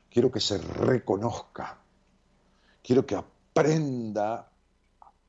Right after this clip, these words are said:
a sentir, y, y muchas veces lo hago durante el tratamiento,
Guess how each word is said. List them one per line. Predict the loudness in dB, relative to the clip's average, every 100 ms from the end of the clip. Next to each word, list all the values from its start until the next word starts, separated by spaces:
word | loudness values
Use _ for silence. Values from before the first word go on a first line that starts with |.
| _
a | -14
sentir, | -10 -10 -10 -12 -6 -4 -4 -6 -8 -14 _ _ _ _ -10
y, | -8 0
y | 0
muchas | 2 0 0
veces | 0 0
lo | 2
hago | 4 4
durante | 2 -2 -2 -6
el | -4
tratamiento, | -6 -6 -12 -14 -18